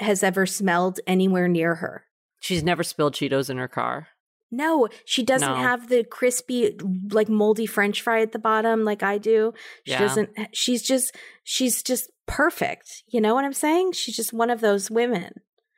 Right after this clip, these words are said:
Speaker 1: It's
Speaker 2: Yeah.
Speaker 1: really annoying, and we're just gross.
Speaker 2: I think you have to be born like that.
Speaker 1: Yeah, I
Speaker 2: I don't
Speaker 1: think
Speaker 2: think
Speaker 1: so
Speaker 2: you can,
Speaker 1: too.
Speaker 2: I don't think you can learn that, and I don't think you can buy it.
Speaker 1: Like, money can't buy you class, right?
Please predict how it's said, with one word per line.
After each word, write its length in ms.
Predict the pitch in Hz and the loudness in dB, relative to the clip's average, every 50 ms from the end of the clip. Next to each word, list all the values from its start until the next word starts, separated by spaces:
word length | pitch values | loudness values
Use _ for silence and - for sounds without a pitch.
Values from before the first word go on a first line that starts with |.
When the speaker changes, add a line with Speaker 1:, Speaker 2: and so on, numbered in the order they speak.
| _ _ _ _ _ _ _ | _ _ _ _ _ _ _
Speaker 1:
It's 120 | - - 196 | -16 -10 -6
Speaker 2:
Yeah. 100 | - 220 | -2 0
Speaker 1:
really 400 | 233 240 220 202 185 190 196 - | 2 4 4 4 4 2 0 0
annoying, 580 | - 202 202 214 233 254 247 208 175 165 165 - | 0 0 0 2 2 2 2 2 2 2 0 0
and 140 | 175 190 185 | 0 2 2
we're 140 | 208 233 | 2 2
just 220 | 233 - - - - | 0 -2 -6 -10 -10
gross. 580 | - 180 175 190 190 202 180 - - - - 160 | -6 -2 0 2 2 2 0 -2 -6 -10 -10 -10
Speaker 2:
I 40 | - | -10
think 160 | - 170 226 | -6 -2 -2
you 40 | 233 | -2
have 80 | 226 | -2
to 80 | - 160 | -2 -4
be 140 | 143 151 135 | -2 -4 -2
born 300 | - 131 123 127 127 123 | 0 0 0 0 0 -2
like 220 | 110 104 123 - | -4 -6 -8 -8
that. 260 | 123 - - - - _ _ _ _ _ _ - | -10 -10 -10 -12 -14 _ _ _ _ _ _ -2
Speaker 1:
Yeah, 340 | 208 208 190 185 180 175 | 0 2 2 2 2 2
I 40 | 131 | 0
Speaker 2:
I 40 | 139 | 0
don't 100 | - 185 | 0 0
Speaker 1:
think 140 | 185 151 135 | -2 -2 -2
Speaker 2:
think 100 | 139 131 | -2 -2
Speaker 1:
so 60 | 135 | -2
Speaker 2:
you 40 | 120 | -2
can, 80 | 113 113 | -2 -2
Speaker 1:
too. 60 | 117 | -2
Speaker 2:
I 140 | 113 127 135 | 0 0 -2
don't 120 | 131 135 | -2 -4
think 140 | 123 127 127 | -6 -8 -10
you 100 | 135 123 | -8 -6
can 160 | 139 127 120 120 | -4 -4 -2 -2
learn 180 | 120 123 120 120 | -2 -2 0 0
that, 200 | 120 120 - - | 0 -2 -2 -2
and 120 | 127 123 | -2 -2
I 60 | 120 | -2
don't 100 | 120 117 | -2 -2
think 140 | 120 110 117 | -4 -6 -8
you 80 | 120 107 | -8 -8
can 140 | 127 113 | -6 -6
buy 220 | 107 113 107 101 104 | -4 -4 -4 -2 -4
it. 160 | 107 - - _ _ _ _ _ _ - | -6 -8 -10 _ _ _ _ _ _ -4
Speaker 1:
Like, 340 | - 185 185 180 - - - _ - | -2 0 0 -2 -4 -10 -20 _ -6
money 280 | 202 208 202 190 196 190 | -2 0 0 2 2 0
can't 260 | 190 - 226 202 185 208 | 0 0 0 0 0 0
buy 80 | 196 | 2
you 160 | 185 175 170 | 2 2 0
class, 580 | 180 - - 208 190 160 151 - - - - - - _ - | 0 -2 -2 -2 -2 -2 -4 -8 -10 -10 -10 -12 -12 _ -4
right? 360 | 185 175 165 175 185 220 220 | 0 0 2 2 2 2 0